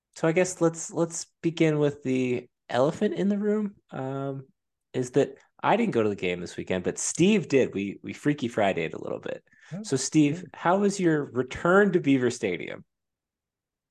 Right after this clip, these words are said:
Speaker 2: Uh, we went in early, so it was good. Although they, honestly, of all the times I've gone in, they, they stopped me this time because they, the little magnetometers went off. And this is the scariest thing in the world. They, they stopped me, and the guy's like, "Are those steel tube, steel-toed boots you have?" And we're like,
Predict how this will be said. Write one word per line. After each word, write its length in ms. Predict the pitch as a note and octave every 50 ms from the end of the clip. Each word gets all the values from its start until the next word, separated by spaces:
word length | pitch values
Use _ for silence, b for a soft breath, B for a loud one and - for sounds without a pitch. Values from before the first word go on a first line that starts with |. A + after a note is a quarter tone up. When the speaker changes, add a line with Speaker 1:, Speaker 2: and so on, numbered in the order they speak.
| _ _ _ _
Speaker 2:
Uh, 460 | B2 A#2 A#2 A#2 A#2 A#2 A#2 A#2+ A#2
we 160 | A#2 A#2 B2 A#2+
went 140 | A#2+ A#2+
in 100 | B2 C3
early, 340 | C3 C#3 A#2+ A#2+ B2 D3+ F3+
so 160 | F3 - C3
it 60 | A#2 A#2
was 160 | G#2+ G2 F2+
good. 420 | F2 - A#2 A#2 A#2+ C#3+ F#3+ F3+
Although 280 | D3+ B2 A2+ A2 A#2 A2+
they, 200 | A#2 A#2 A#2 -
honestly, 460 | B2 B2 C3 C3+ C3 - - C#3+ C#3
of 140 | A2+ G#2 -
all 180 | A2+ A#2 A#2+
the 80 | C3 C3
times 220 | C3+ C#3 C#3 C3+
I've 100 | C#3 B2+
gone 220 | B2 C3 B2+ B2+ B2+
in, 120 | C3+ D3
they, 160 | C#3 A#2+ G#2+
they 200 | A2 A2+ A2+ A2
stopped 420 | G#2+ - - - A2+ A2+ C3 E3 C3+
me 160 | C3 C3 C#3
this 240 | B2 A2+ C3 C#3 C#3+
time 360 | - C#3+ D3 D#3 E3 E3 D3
because 420 | B2+ A#2 - - A#2+ A2+ A2+ A2
they, 160 | A2+ A#2 A2+ A2 - G2+ -
the 80 | G#2
little 200 | G#2+ A2+ A#2+ A#2
magnetometers 760 | G#2+ G#2+ A2+ A#2+ B2 A#2 A2+ - - A2+ A#2+ C3 C3+ C#3 C#3+ C#3
went 140 | C#3+ D3 C#3+
off. 300 | D3 D3+ F3+ F3 - - _ _ _ _ _ _ _ _ _ _ _ _ -
And 120 | C#3 B2+
this 160 | C#3 E3+ - -
is 120 | F3 D#3
the 100 | E3 D#3
scariest 440 | - - D#3+ D3+ D3+ D#3+ D#3+ D#3 -
thing 120 | D#3+ D#3
in 80 | D#3+ D#3+
the 80 | F3
world. 340 | G3 A#3+ A#3+ D#3+ G#2 - - _ _ _ _ _ _ -
They, 140 | D#3+ C3 C#3+ - - - - - _ _ _
they 160 | C3+ B2 B2
stopped 300 | A#2+ - C#3 C#3 D3+ D3
me, 80 | C3+ C3
and 100 | B2+ B2
the 60 | A2
guy's 180 | B2 A#2 A#2
like, 160 | A#2+ A#2 G#2+ A#2
"Are 80 | A#2+
those 240 | C#3 F3+ F#3+ F3+ -
steel 220 | - - F3+ F3+
tube, 320 | - - E3+ E3 D3 D3 -
steel-toed 440 | - - E3+ E3+ C#3+ C3+ E3 D#3 A2
boots 240 | C3+ D#3 D#3 -
you 60 | - E3
have?" 300 | D#3+ F#3+ G3+ G3+ G3+ E3
And 80 | C3
we're 100 | B2+ C3+
like, 120 | C#3+ C#3